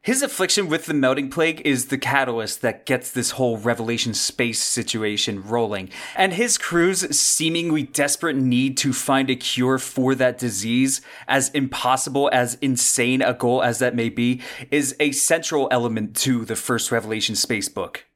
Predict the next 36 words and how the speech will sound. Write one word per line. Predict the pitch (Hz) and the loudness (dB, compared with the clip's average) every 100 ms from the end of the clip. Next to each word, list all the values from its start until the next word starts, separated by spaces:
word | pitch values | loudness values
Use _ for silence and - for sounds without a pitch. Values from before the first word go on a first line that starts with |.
| _ _ _ _ _ - 131 | _ _ _ _ _ -14 0
Their | 202 | 0
drive | 151 170 175 214 | 2 2 4 2
to | - | 0
accomplish | 196 - 135 135 156 147 | -2 0 0 2 0 0
this, | 165 165 | -2 0
combined | 165 143 131 131 127 | 0 2 2 2 2
with | 127 123 | 0 -2
the | - 127 117 - - | 0 0 -2 -10 -6
unthinkable | - 170 - - 143 151 156 | -2 -2 -2 -2 0 0 0
weapons | 131 113 123 143 135 123 | 0 2 0 2 0 0
in | 147 143 135 | 0 0 0
their | 120 127 127 131 113 | 0 2 2 0 -4
possession, | - 117 120 110 - 135 135 | -2 0 0 0 0 0 0
is | 135 123 110 - - _ _ - | 0 0 2 -2 -4 _ _ -2
a | 143 | 0
recipe | 131 156 - 143 151 | 2 2 0 -2 0
that | 135 135 | 0 0
can | 139 | 0
spell | - - 143 | 0 0 0
disaster | 127 110 123 120 131 | 0 2 2 2 -2
for | 117 120 - | -2 -2 0
anybody, | 135 139 135 107 110 | 0 0 0 -2 -2
whether | 107 127 123 | 0 0 0
they | 123 | 0
be | 123 123 123 123 - - - | 0 0 0 -2 -16 -18 -4
a | 139 | -4
person | - - 170 - 180 170 | -2 0 0 2 0 0
or | - 135 | 2 2
an | |
entire | 131 123 131 139 131 | 2 0 0 2 0
planet | - - 131 120 113 - | -6 -4 2 2 0 -2
that | 113 - | -2 -2
stands | - 123 107 | 0 -2 -2
in | 110 | -4
their | 101 95 | -4 -2
way. | 92 82 | -2 -4